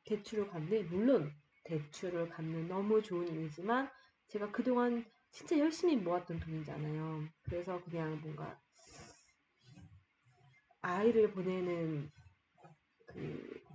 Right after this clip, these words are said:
마음? 자-, 시-, 시집 장가 보내는 마음이라고나 할까? 왜냐면 좋은 곳으로 흘러가는 거니까. 그래서 다시 지금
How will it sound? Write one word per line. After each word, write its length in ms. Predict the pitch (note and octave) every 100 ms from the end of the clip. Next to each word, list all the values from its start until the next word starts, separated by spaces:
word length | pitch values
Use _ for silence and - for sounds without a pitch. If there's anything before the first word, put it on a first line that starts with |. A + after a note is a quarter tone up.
| C#3+
마음? 420 | D#3 D#3+ G#3 D#4 - - _ _ _ _ - _ _ - -
자-, 160 | - - - _
시-, 160 | - B3+
시집 420 | - - D#4 E4
장가 320 | - F#3 F3+
보내는 440 | F3 F3+ F#3 E3+ D3+
마음이라고나 680 | D3 D#3 D#3 C#3+ D3 D3+
할까? 300 | E3 D#3 B3 C4
왜냐면 220 | F#3 F3
좋은 380 | F3 A3 C#4+ C#4+
곳으로 300 | C4 G3 G#3+
흘러가는 440 | D#4 D#4 A3 F3
거니까. 640 | D#3+ D3+ - - D#3+ F3 - _ _ _ _ _ _
그래서 360 | - - F#3+ F#3+
다시 540 | F#3+ F3+ F#3 G#3+ G#3
지금 840 | G3 G3 F#3 F3 F3 E3+ E3+ -